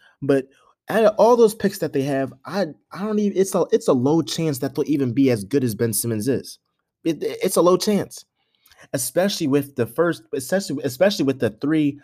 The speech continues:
unprotected first round picks that the Nets have for the next,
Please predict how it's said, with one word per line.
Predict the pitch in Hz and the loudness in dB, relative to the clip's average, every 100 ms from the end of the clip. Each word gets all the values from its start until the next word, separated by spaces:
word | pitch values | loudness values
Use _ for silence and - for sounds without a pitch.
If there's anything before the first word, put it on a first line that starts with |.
| - - - - | -20 -20 -18 -10
unprotected | 135 143 127 143 139 117 | -6 -4 -2 -2 -2 0
first | 156 147 | 0 0
round | 143 110 98 | 0 -2 0
picks | 175 160 | -2 -2
that | - 131 | -4 -2
the | |
Nets | 98 139 208 - | 0 0 -2 0
have | 123 117 | 0 0
for | - | -4
the | 120 | -2
next, | 120 117 - | -2 -2 -6